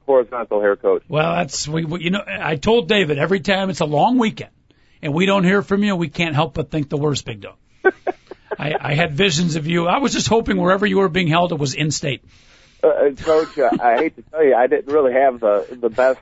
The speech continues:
Speaker 1: uh, weekend. I mean, I did go
Speaker 2: Uh-oh.
Speaker 1: to a, you know, a couple parties, had a good time. I actually had
Speaker 2: Uh-huh.
Speaker 1: way too much fun, but I was out back clearing out the jungle that is my backyard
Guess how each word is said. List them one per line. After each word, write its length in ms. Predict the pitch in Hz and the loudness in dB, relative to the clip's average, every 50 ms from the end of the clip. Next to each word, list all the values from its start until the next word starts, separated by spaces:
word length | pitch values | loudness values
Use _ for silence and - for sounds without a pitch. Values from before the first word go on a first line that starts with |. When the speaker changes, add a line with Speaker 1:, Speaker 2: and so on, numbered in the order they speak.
| _ - | _ -2
Speaker 1:
uh, 240 | 113 104 95 87 78 - - 359 - 127 | 0 2 2 2 0 -2 -2 -4 -4 -4
weekend. 400 | 127 117 131 139 - 123 110 113 | -4 -2 -2 -2 0 -2 -2 0
I 40 | 113 | 0
mean, 120 | 117 113 | 2 2
I 60 | 117 117 | 2 2
did 140 | 123 139 | 2 0
go 160 | - - 139 131 | 2 2 0 0
Speaker 2:
Uh-oh. 140 | 135 131 131 | -2 -2 0
Speaker 1:
to 60 | 127 | 2
a, 120 | 117 113 113 | 2 2 2
you 60 | 117 | 2
know, 100 | 110 101 | 0 0
a 60 | 98 | 0
couple 280 | - 113 107 - - 110 | 0 0 0 0 -2 -6
parties, 360 | - - 101 101 101 104 98 - | -2 0 0 2 2 0 0 0
had 140 | 110 104 98 | 0 0 0
a 40 | 98 | 0
good 180 | 101 101 92 - - | -4 -6 -8 -6 -8
time. 340 | 95 95 92 92 92 - | -6 -6 -4 -6 -6 -2
I 240 | - - - 107 - 123 | -2 0 2 2 2 0
actually 200 | 113 - 120 104 | 0 0 -2 -2
had 80 | 101 | -2
Speaker 2:
Uh-huh. 100 | 110 113 | -2 -4
Speaker 1:
way 60 | 120 | -4
too 160 | 120 - - 95 | -4 -6 -4 -2
much 180 | 95 92 - - | -2 -2 -2 -2
fun, 220 | - 95 92 87 87 | -2 -2 -2 -2 -2
but 180 | 85 80 - - _ _ _ _ _ _ _ _ _ - | -2 -4 -4 -6 _ _ _ _ _ _ _ _ _ -2
I 140 | 131 156 170 | -2 0 2
was 180 | 165 139 120 110 - - | 2 2 2 0 -2 0
out 280 | 110 135 151 - - | 2 2 2 0 0
back 340 | 123 127 127 131 120 - _ _ _ _ - | 0 2 4 2 2 0 _ _ _ _ -8
clearing 400 | - 139 143 147 151 143 135 127 | -2 0 2 2 2 2 2 2
out 200 | 131 131 127 - | 2 0 0 -2
the 100 | 113 101 | -4 -6
jungle 440 | 107 - 120 120 123 117 107 104 | -2 -2 0 0 0 0 0 2
that 160 | 101 101 101 101 | 2 2 4 4
is 160 | 107 104 104 | 2 0 0
my 160 | 101 101 101 | 0 -2 -2
backyard 720 | 101 - - 95 107 - - 104 95 98 104 113 120 | 0 0 0 -2 -2 0 0 2 2 4 2 2 0